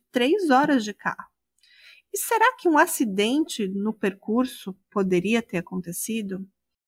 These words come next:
Eles também usavam muito o próprio barco pra pescar no White Lake. Então também havia a possibilidade de um acidente de barco. Eu penso que essa altura tava todo mundo muito preocupado, né, Ju?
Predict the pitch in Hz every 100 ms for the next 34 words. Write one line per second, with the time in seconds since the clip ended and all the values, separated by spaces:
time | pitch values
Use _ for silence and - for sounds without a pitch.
0 | _ _ _ _ _ _ _ _ - 233
1 | 269 - 269 277 240 240 254 233 226 240
2 | 269 262 - 247 - 262 269 320 339 302
3 | 233 247 247 - 208 - - - 339 349
4 | - 262 269 277 294 294 233 247 311 285
5 | 233 220 - - - _ _ _ _ _
6 | _ _ 285 311 392 427 311 233 254 294
7 | - 247 269 262 - 320 339 311 240 208
8 | 226 254 233 208 208 226 247 277 - 370
9 | 233 254 311 277 202 196 185 98 202 _
10 | _ _ _ - _ _ 208 202 247 -
11 | 262 - 247 254 233 254 247 240 - 240
12 | 247 247 254 262 247 254 - 269 - -
13 | 508 466 240 226 214 226 220 196 -